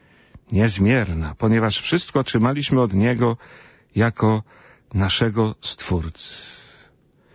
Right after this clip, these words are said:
„Czymże jestem przed Twoim obliczem, prochem i niczem”, mówi psalmista pański. Jesteśmy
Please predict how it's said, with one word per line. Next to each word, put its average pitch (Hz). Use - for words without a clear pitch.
„Czymże 110
jestem 107
przed -
Twoim 107
obliczem, 101
prochem 107
i 95
niczem”, 98
mówi 101
psalmista 92
pański. -
Jesteśmy 110